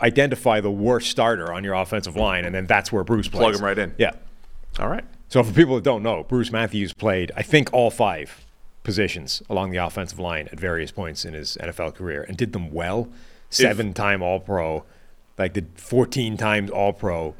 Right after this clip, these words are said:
Speaker 1: member of the hundredth anniversary all-time team, arguably the greatest offensive lineman the game has ever seen. Ti-, the, the Titans have a bad offensive line. Put those two things together, you have an improvement.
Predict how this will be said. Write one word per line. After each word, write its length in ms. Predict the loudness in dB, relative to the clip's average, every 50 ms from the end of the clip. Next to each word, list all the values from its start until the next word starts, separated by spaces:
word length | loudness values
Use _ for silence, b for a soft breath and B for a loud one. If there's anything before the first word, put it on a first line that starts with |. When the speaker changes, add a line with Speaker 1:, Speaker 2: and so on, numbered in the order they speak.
| -16 -8
Speaker 1:
member 340 | -2 0 0 2 4 2 2
of 60 | 2
the 80 | 2 0
hundredth 400 | 0 0 2 2 0 -2 -4 -10 -8
anniversary 600 | -6 -4 -4 -2 -2 -2 0 0 -2 -4 -2 -2
all-time 340 | -2 -2 -2 -4 -6 -6 -6
team, 240 | -6 -8 -8 -6 -4
arguably 420 | 0 2 2 2 2 0 -2 -2
the 60 | -2 -2
greatest 320 | 0 0 0 0 -2 -2
offensive 420 | -2 -2 -2 -4 -6 -8 -8 -8 -6
lineman 260 | -6 -6 -6 -6 -8
the 80 | -10 -10
game 160 | -10 -10 -10
has 100 | -8 -10
ever 140 | -10 -8 -8
seen. 320 | -8 -8 -8 -8 -8 -10 -12 b b b b b b b b -20 -20 -20 -20 _ -10
Ti-, 220 | -6 -6 -6 -6 -8
the, 200 | -10 -10 -8 -10 -10 -12
the 100 | -14 -12
Titans 300 | -8 -8 -6 -6 -4 -6
have 120 | -6 -6
a 60 | -4
bad 240 | -2 0 0 0 0
offensive 480 | -2 -4 -6 -6 -8 -10 -10 -12 -12 -12
line. 340 | -12 -10 -10 -10 -10 -12 b b b b b b b b b b b b b b b b -10 -12 -14 -14 -14 -14 -14 -12 -12
Put 100 | -12 -12 -10
those 140 | -12 -12
two 140 | -10 -12 -10
things 220 | -10 -10 -10 -10 -2
together, 340 | 2 2 2 2 2 -2 -6
you 120 | -6 -6 -6
have 120 | -4 0
an 60 | 2
improvement. 400 | 2 4 4 2 2 0 -4 -6